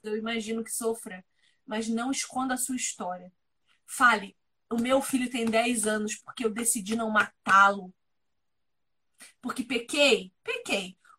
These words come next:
Qual é a consequência do pecado na sua vida hoje? Criar um filho sozinha. Escolheu mal, transou antes do casamento, né? Fez péssimas escolhas, Ivani.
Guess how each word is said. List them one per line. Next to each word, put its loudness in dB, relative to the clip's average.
Qual 8
é 6
a 4
consequência -2
do -6
pecado 2
na 0
sua 2
vida -2
hoje? -4
Criar 4
um -2
filho -4
sozinha. -2
Escolheu 4
mal, 8
transou 2
antes 4
do -8
casamento, 2
né? 2
Fez 0
péssimas 4
escolhas, -6
Ivani. -6